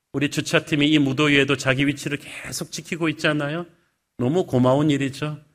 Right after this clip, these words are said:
여러분, 나가다가 아이스차-, 아이스-, 뭐, 아이스크림이라도 하나 좀 주고 가시기 바랍니다. 근데 목회자는 목회자의 위치가 있고, 장로는 장로의 위치가 있고,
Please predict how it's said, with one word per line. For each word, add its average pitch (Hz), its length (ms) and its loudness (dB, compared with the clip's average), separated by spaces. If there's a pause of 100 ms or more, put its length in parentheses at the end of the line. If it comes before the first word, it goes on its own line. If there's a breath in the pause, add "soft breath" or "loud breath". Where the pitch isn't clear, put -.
(440)
여러분, 113 320 -6
나가다가 107 380 0
아이스차-, 104 400 -2 (300)
아이스-, - 260 -8 (140)
뭐, 104 300 -6
아이스크림이라도 113 500 2
하나 110 120 2
좀 104 140 0
주고 123 260 0
가시기 107 360 0
바랍니다. - 260 -14 (360 soft breath)
근데 127 120 0
목회자는 175 580 6
목회자의 147 560 4
위치가 131 400 -2
있고, 113 480 -8 (240 soft breath)
장로는 151 520 6
장로의 139 500 4
위치가 139 420 0
있고, 143 520 2